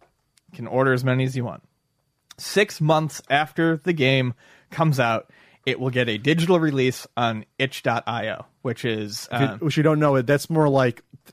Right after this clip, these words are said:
Speaker 2: digital game Etsy, so to speak. It's, like, more open
Speaker 1: It's, it's,
Speaker 2: to
Speaker 1: it's a very, it's a,
Speaker 2: uh,
Speaker 1: it, it's a, it's indie.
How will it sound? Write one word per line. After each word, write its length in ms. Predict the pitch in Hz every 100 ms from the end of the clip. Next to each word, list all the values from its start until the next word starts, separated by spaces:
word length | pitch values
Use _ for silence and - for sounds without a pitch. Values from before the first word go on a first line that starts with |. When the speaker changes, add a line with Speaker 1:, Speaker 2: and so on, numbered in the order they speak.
| 135
Speaker 2:
digital 340 | 165 131 151
game 280 | 131 143 131 -
Etsy, 440 | 131 - - 160
so 200 | - 170
to 80 | 160
speak. 340 | - 156 156
It's, 160 | 127 -
like, 140 | 131
more 380 | 123 127 131 127 143
open 460 | 131 - 127 127 - _
Speaker 1:
It's, 240 | 262 220 -
it's, 180 | 214 127
Speaker 2:
to 100 | 226
Speaker 1:
it's 120 | 233
a 60 |
very, 380 | 220 240 233 233
it's 260 | 214 196 226
a, 100 | 190
Speaker 2:
uh, 40 | 135
Speaker 1:
it, 120 | 202
it's 220 | 208 -
a, 160 | 190 160 _ _
it's 180 | 214 - -
indie. 440 | 208 196 190 -